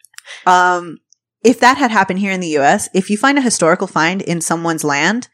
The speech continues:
the land then becomes the government's. And if, even if you have a fucking house there or anything like that, they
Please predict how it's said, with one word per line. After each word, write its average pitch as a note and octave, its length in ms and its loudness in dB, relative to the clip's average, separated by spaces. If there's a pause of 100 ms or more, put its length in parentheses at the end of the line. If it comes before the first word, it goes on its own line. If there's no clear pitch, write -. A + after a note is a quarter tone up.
(420)
the F3 80 0
land F3+ 420 4 (240)
then F#3 180 2
becomes F3+ 300 -2
the E3+ 60 -4
government's. D3+ 560 -2
And F3 300 -4
if, F3 160 -4
even G#3+ 240 0
if A#3 80 -2
you A3 60 0
have F#3+ 100 2
a E3 60 -4
fucking F3+ 240 -4
house D#3 240 -4
there G#3 160 4
or A3 40 4
anything A3 280 -4
like A3+ 140 -6
that, B3+ 180 2
they A3 120 2